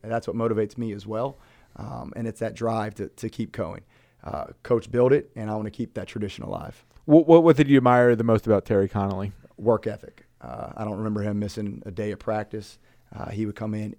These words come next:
Speaker 1: every day, every minute of every practice planned. Um, I kinda have that mentality as well. I, I use an old school note card, and I go this minute to this minute, this minute. Everything's planned, um, creatures of habit, and there's really no downtime.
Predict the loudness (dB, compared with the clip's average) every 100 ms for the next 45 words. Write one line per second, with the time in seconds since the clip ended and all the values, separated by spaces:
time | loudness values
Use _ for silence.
0 | _ -4 -2 -2 -4 -4 -8 -8 -12 -14
1 | _ -4 -4 -2 -6 -8 -10 -12 -14 -12
2 | -8 -8 -8 -8 -10 -10 -18 _ -14 -12
3 | -14 -18 _ _ _ _ -18 -14 -14 -16
4 | -18 -8 -6 -4 -4 -4 -2 -4 -6 _
5 | -10 -6 -2 -2 -2 -4 -2 -2 -2 -8
6 | -10 -6 -4 -4 -6 -8 -8 -8 -8 -4
7 | -4 -4 -8 -8 -18 _ -18 -14 -10 -6
8 | -6 -6 -6 -8 -6 -8 -8 -6 -8 -6
9 | -10 -10 -12 -14 -12 -14 -14 _ -10 -8
10 | -8 -14 -12 -8 -8 -8 -12 _ _ _
11 | _ _ -14 -12 -12 -12 -16 -18 -12 -10
12 | -10 -10 -4 -4 -4 -10 -12 -12 -10 -12
13 | -16 _ _ -10 -2 0 0 -2 -4 -6
14 | -8 -16